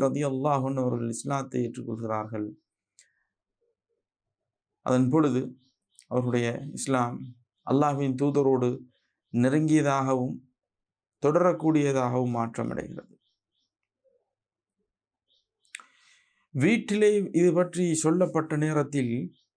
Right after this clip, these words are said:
கடுமையான எதிர்ப்பு எழுகிறது. எந்த அளவுக்கு என்று சொன்னால்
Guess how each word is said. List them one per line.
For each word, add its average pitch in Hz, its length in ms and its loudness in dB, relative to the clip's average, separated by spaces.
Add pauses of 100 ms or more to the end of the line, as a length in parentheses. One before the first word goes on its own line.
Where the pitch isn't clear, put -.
(320)
கடுமையான 196 680 2
எதிர்ப்பு 175 380 2
எழுகிறது. - 520 -2 (1400)
எந்த 156 260 2
அளவுக்கு 185 400 2
என்று 160 160 0
சொன்னால் 139 600 -4